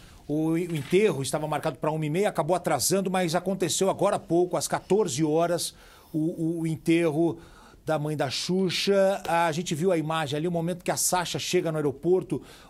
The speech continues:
o Luciano Zafir vai buscá-la, a, a neta da Dona Alda, ela, ela,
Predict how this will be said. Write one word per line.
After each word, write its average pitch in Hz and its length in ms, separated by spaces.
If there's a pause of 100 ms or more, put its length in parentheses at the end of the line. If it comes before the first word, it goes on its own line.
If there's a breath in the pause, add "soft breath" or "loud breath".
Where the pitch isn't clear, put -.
o 151 80
Luciano 165 340
Zafir 156 420
vai 160 120
buscá-la, 165 720 (320 loud breath)
a, 143 280
a 139 40
neta 165 560 (240)
da 143 80
Dona 156 180
Alda, 165 360
ela, 165 180
ela, 156 440